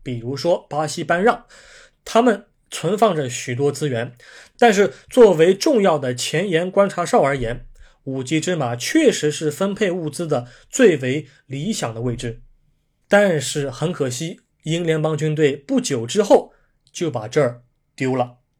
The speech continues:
原先帕西瓦尔中将打算在日军登陆之后设立第二道防线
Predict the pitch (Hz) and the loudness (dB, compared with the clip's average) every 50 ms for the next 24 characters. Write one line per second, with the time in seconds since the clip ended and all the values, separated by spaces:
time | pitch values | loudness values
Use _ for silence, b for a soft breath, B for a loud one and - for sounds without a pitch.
0 | _ _ _ _ _ _ _ _ _ _ _ b b b b b b b b - | _ _ _ _ _ _ _ _ _ _ _ b b b b b b b b 0
1 | 147 180 226 254 233 - 254 262 262 - - - 226 190 - - 175 165 170 170 | 2 2 4 4 2 4 4 2 2 0 0 0 0 0 0 -2 0 0 0 0
2 | 139 117 120 131 147 151 143 165 151 131 123 127 123 107 110 120 120 180 165 156 | 0 -2 0 -2 -2 -2 0 -2 -2 -4 -4 -4 -4 -6 -6 -6 -4 -2 -2 -2
3 | 143 160 156 160 180 165 135 160 170 165 156 185 190 202 185 160 143 185 180 - | -2 -2 -2 -2 -2 -4 -4 -6 -8 -6 -4 -4 -2 -2 -4 -4 -4 -6 0 2
4 | 147 - - - - - 175 165 156 151 151 147 202 247 262 233 165 139 123 120 | 2 0 0 -4 -4 -2 -2 -2 0 -2 -2 -2 2 2 4 4 2 0 -2 -4
5 | - 120 123 127 123 147 127 127 | -6 -8 -10 -6 -4 -4 -6 -6